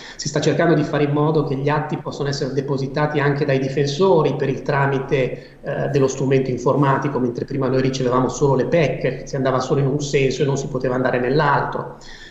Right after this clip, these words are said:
Questi sono degli elementi che credo porteranno a cambiare in positivo la nostra professione. Eh,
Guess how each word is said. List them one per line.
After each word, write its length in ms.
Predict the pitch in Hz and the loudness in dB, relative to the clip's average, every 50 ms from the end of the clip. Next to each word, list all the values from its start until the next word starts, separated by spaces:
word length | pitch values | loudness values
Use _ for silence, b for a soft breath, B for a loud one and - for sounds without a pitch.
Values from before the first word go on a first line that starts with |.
| B B | B B
Questi 280 | - 208 233 220 - 233 | 2 4 4 6 4 2
sono 200 | - 196 180 165 | 4 4 4 4
degli 180 | 165 160 175 | 6 6 6
elementi 520 | 220 233 185 165 156 160 180 185 - 214 - | 4 4 4 4 2 0 0 -2 -4 -6 -4
che 500 | - 165 156 165 175 165 - - - - | -4 -2 -2 -2 -2 -2 -6 -10 -10 -6
credo 380 | - 175 175 175 170 170 151 - | -2 0 0 2 2 2 0 0
porteranno 520 | - 151 139 - 156 151 165 170 160 151 | 0 -2 0 0 0 0 2 2 2 0
a 60 | 151 | 0
cambiare 480 | 156 - 147 143 147 151 160 156 147 143 | -2 -2 -2 0 2 2 2 2 2 2
in 160 | 135 135 131 | 2 2 0
positivo 580 | - 151 135 - 139 - - 185 180 156 139 135 | 0 0 0 0 -2 -2 0 0 2 2 2 2
la 80 | 131 | 2
nostra 340 | 131 160 160 - - - 131 | 2 2 2 0 0 -2 -4
professione. 840 | - 139 139 - - - - - - 127 - - - - - - - - - B B B B B B B - - - - - - - | -4 -4 -4 -4 -6 -6 -8 -6 -6 -4 -4 -4 -4 -4 -6 -6 -8 -12 -16 B B B B B B B -20 -20 -20 -20 -20 -4 0
Eh, 1040 | 214 175 170 175 175 175 175 175 175 175 175 175 170 170 170 170 - - - - | 4 4 6 8 8 8 8 8 6 4 4 4 4 4 4 2 0 -4 -6 -8